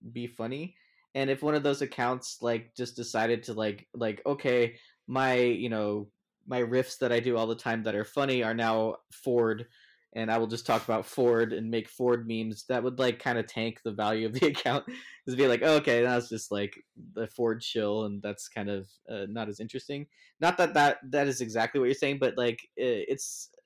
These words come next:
it's like with Reddit marketing. Like, uh, there's a lot of people that want to market on Reddit,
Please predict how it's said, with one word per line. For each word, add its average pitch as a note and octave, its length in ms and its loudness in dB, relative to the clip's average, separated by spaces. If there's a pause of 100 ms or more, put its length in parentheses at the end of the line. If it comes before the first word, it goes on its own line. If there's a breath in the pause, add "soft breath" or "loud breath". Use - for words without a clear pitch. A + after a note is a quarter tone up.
(360)
it's B2+ 300 -2
like G#3+ 140 0
with G3+ 240 2
Reddit C#3 300 4
marketing. F3 640 -4
Like, C3 240 0
uh, B2 180 0
there's D3+ 200 0
a - 20 2
lot E3+ 100 4
of F3 100 -2
people E3 280 0
that B2+ 220 2
want B2 300 -2
to B2+ 180 -2
market A#2+ 360 -2
on G#2+ 220 -6
Reddit, A#2 320 0